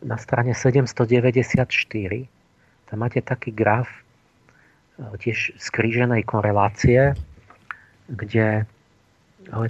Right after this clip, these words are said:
to je, to je, mm, kde, kde je, v tom, v tom grafe sú všetci králi a kráľovna. Devätnásťtisícšesťsto kráľov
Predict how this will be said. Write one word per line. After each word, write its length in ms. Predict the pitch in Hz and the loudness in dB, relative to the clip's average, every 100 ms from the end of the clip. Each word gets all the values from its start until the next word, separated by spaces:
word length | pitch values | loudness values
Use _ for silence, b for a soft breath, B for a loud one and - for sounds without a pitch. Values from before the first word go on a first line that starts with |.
| - | -4
to 100 | - 127 | 2 4
je, 100 | 117 - | 4 0
to 80 | - 123 | -2 0
je, 80 | 113 - _ _ _ 135 | 0 -4 _ _ _ -18
mm, 400 | 107 107 107 104 107 _ _ - b b b b _ - | -14 -12 -10 -10 -12 _ _ -20 b b b b _ -20
kde, 320 | - 107 95 120 | -12 -10 -4 -4
kde 180 | 104 123 120 | -4 0 4
je, 140 | 127 117 - | 6 4 0
v 60 | - | -6
tom, 120 | 117 | -6
v 100 | - | -2
tom 120 | 120 | -2
grafe 440 | 117 120 135 - 123 | 2 4 2 0 -2
sú 240 | - 120 | -2 -8
všetci 320 | 107 120 - | -6 -6 -4
králi 400 | - 113 113 120 | -2 0 0 2
a 80 | 117 | 0
kráľovna. 640 | 110 110 101 104 98 95 101 _ _ _ _ _ _ _ _ - b b b | 2 2 2 0 -4 -8 -12 _ _ _ _ _ _ _ _ -20 b b b
Devätnásťtisícšesťsto 1800 | 101 123 131 - 117 - - 117 - 117 - - - - 113 - - 117 | -4 -2 -2 -2 -4 -4 -6 -6 -4 -8 -10 -10 -6 -2 -4 -4 -4 -4
kráľov 640 | - 110 95 95 104 139 | -2 -2 -2 -4 -6 -8